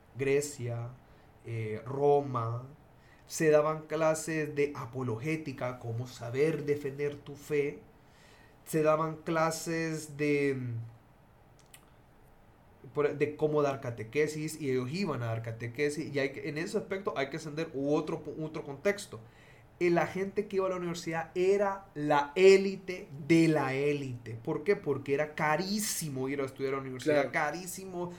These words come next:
Speaker 1: desplazarse. Me salía mejor tener un hijo, o que se quedara trabajando en el campo, que se hiciera militar, o que, bueno, que él viera que su vocación estaba en el clero. O sea, era muy difícil, la verdad, ir a una universidad. Era bien complicado.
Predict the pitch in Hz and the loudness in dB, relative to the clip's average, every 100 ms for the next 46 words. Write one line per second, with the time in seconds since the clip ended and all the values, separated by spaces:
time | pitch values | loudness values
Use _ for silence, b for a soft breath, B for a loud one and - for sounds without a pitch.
0 | B 147 151 151 131 123 160 165 160 - | B -4 -2 -2 -4 -2 -2 -2 -2 -6
1 | 113 B B 143 151 135 139 151 156 156 | -8 B B -2 0 -2 -4 -4 -6 -6
2 | 170 - 143 139 151 165 208 202 120 113 | -6 -4 -4 -2 -4 -4 -4 -4 -6 -8
3 | B B B 175 175 151 135 120 113 123 | B B B -2 0 0 -2 -4 -2 0
4 | 185 185 170 180 175 175 170 165 160 - | 0 -2 -2 -4 -2 -4 -4 -6 -6 -4
5 | 151 151 127 117 113 156 170 185 170 170 | -4 -2 -6 -6 -6 0 2 4 2 0
6 | 175 175 175 165 156 156 156 B B B | -2 -2 -2 0 0 -2 -8 B B B
7 | B 233 226 151 147 226 180 - 139 139 | B -2 2 4 6 6 4 4 2 4
8 | 143 147 170 160 147 135 127 117 117 120 | 2 2 0 -2 -2 -4 -6 -6 -4 -4
9 | 127 127 208 156 123 127 127 151 185 311 | -4 2 2 2 0 -4 -2 -2 -2 0
10 | 349 170 147 127 147 131 113 117 110 113 | 0 0 -6 -8 -8 -8 -8 -8 -8 -12
11 | - 123 120 123 120 113 113 113 110 95 | -8 -4 -4 -2 -4 -4 -6 -8 -10 -14
12 | - - - 131 147 175 135 110 - - | -14 -16 -4 2 2 2 -2 -8 -10 -14